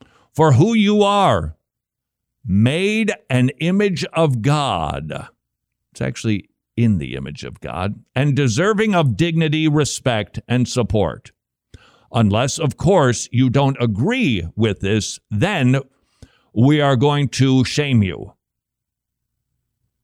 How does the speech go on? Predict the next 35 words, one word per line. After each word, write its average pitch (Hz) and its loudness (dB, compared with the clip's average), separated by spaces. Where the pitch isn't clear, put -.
Sorry, 87 -2
I 90 -2
added 90 -4
that 92 -6
part, 85 -2
but - -8
seems 101 -2
like 87 -2
that 90 -4
would 92 0
be 92 -2
the 87 -4
appropriate 92 -4
thing 87 -4
to 80 -10
say. 80 -6
That's 110 -8
your 135 -6
commander-in-chief. 107 -2
"We 131 0
got 131 -4
you," 78 -12
citing 135 0
Genesis 123 -4
one 127 0
twenty-seven, 113 -2
that 107 0
we 117 2
are 113 6
made 107 4
in 110 2
the 107 0
image 113 0
of 95 -2
God. 82 -6